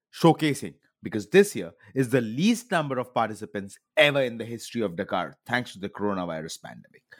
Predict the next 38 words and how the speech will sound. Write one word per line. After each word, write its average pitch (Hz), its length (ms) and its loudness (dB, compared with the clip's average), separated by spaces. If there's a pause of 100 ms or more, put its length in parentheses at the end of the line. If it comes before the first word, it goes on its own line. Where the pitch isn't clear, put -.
(260)
Moving 240 300 8
on 170 120 0
from 127 220 -6
there, 123 220 0 (300)
India's 185 340 2
Commonwealth 202 460 -2
Games 139 260 -4
champion 131 360 0
Sanjeev 139 500 -4
Rajput 123 520 -2
stamped 165 500 4
his 131 120 -6
authority 139 480 0
in 110 100 -4
the 107 80 -2
men's 120 300 -2
fifty-meter 147 540 -2
rifle 117 340 0 (120)
three 196 100 0
position, 101 440 -8 (300)
winning 117 200 2
the 120 100 0
first 208 340 0
selection 120 340 -6
trials 95 400 0
here 135 220 -2
at 98 100 -4
the 95 60 -16
Doctor 120 340 -4
Karni 139 400 -2
Singh 127 280 -8 (340)
shooting 156 340 2
ranges 113 400 0
on 78 120 -6
Thursday. 71 420 -10 (320)
The 107 100 0
seasoned 156 400 0
shooter 170 400 -2